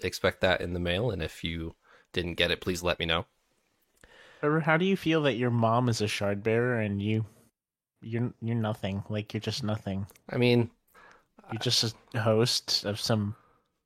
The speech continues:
Speaker 2: podcast.
Speaker 1: It's true. I don't, I haven't really thought about it, to be honest. I'll think about it.
Speaker 2: Big shard boots to fill, you know?
Speaker 1: It's true.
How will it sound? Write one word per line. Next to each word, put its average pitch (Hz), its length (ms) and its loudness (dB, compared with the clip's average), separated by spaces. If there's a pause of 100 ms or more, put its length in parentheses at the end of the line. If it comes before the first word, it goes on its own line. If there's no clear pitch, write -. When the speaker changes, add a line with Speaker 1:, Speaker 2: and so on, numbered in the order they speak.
(280)
Speaker 2:
podcast. 113 680 -2 (260)
Speaker 1:
It's - 160 -10
true. 90 320 0 (380)
I 107 200 6
don't, 110 300 6 (840)
I - 100 0
haven't 185 180 6
really 247 100 -2
thought 247 160 -4
about - 160 0
it, - 60 -6
to - 80 -10
be 85 60 2
honest. 131 200 0
I'll 156 60 -2
think 131 160 -6
about - 220 -6
it. - 80 -16 (600)
Speaker 2:
Big 120 280 -2
shard 113 460 2
boots 107 340 -2
to 104 140 -6
fill, 98 420 -2 (180)
you 113 140 -4
know? 110 240 0 (640)
Speaker 1:
It's - 60 -14
true. - 260 -4